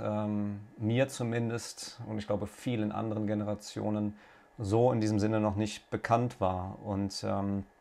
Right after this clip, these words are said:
nicht nur, dass wir gesehen haben, Natur-, Naturkatastrophen, wie sie zunehmen, dass dort, ähm,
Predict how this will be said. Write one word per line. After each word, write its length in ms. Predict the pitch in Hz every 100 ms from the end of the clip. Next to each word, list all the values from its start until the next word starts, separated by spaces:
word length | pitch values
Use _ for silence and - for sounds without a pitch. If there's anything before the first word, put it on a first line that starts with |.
| _ - -
nicht 160 | 117 104
nur, 100 | 117
dass 160 | 110
wir 80 | 117
gesehen 320 | 104 113 113
haben, 120 | 110
Natur-, 440 | 107 104 - 120 110 -
Naturkatastrophen, 840 | 110 104 117 - 113 107 113 104
wie 60 | 107
sie 120 | 104
zunehmen, 520 | - 127 113 110 104 - - - - -
dass 240 | 107 -
dort, 500 | 113 107 104 - -
ähm, 320 | 110 104 104